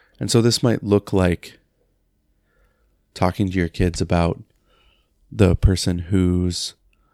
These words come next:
uh, ringing the bell for the Salvation Army outside your grocery store when you're going to the store,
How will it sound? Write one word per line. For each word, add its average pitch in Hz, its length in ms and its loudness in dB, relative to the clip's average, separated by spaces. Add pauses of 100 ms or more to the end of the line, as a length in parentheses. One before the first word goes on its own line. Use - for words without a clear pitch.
(200)
uh, 90 200 2
ringing 98 320 2
the 87 60 0
bell 87 280 2
for 92 160 -2
the 87 100 -2
Salvation 87 540 0
Army 87 580 -2
outside 87 320 2
your 85 140 0
grocery - 400 0
store - 360 -2 (280)
when 90 160 -4
you're 87 80 -6
going 90 220 -4
to - 100 -4
the 80 60 -6
store, 98 380 -6